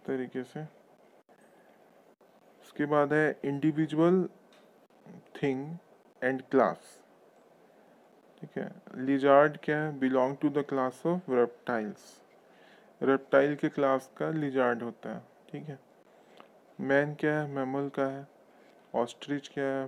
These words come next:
बर्ड का है। फ्रॉग एम्फीबियन का है, रैट, रोडेंट का है। इसी तरीके से individual and dwelling place, ठीक है। A dog lives in a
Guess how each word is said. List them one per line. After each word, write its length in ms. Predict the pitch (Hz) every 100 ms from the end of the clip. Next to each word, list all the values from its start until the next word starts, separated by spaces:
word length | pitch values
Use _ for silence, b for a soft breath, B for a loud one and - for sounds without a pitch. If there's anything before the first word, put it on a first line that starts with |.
| 135
बर्ड 340 | 123 123 131 131
का 140 | 131
है। 240 | 123 120 - _ _
फ्रॉग 480 | - 127 127 131 131 _ b b b b b -
एम्फीबियन 720 | 127 127 - 139 135 135 131
का 120 | 123
है, 200 | 123 120 120 _ _ _ - - 127
रैट, 360 | 127 127 127 - b b b b -
रोडेंट 460 | 127 123 131 131
का 160 | - 120
है। 160 | 117 117 _ _ _ _ _ -
इसी 200 | - 131
तरीके 420 | 131 127 123 127
से 200 | 123 135 - _ _ B B B B B B B - -
individual 720 | 147 151 160 160 160 160 165 151
and 360 | 139 170 175 - - 131 127
dwelling 400 | 131 127 139 139 -
place, 340 | 123 110 104 - - - _ _ _ _ _ _ - _ -
ठीक 180 | 139 151
है। 140 | 139 - B B B B B B B -
A 120 | 123 127
dog 360 | 131 135 156 151
lives 360 | 143 147 - 147
in 140 | 143
a 100 | 185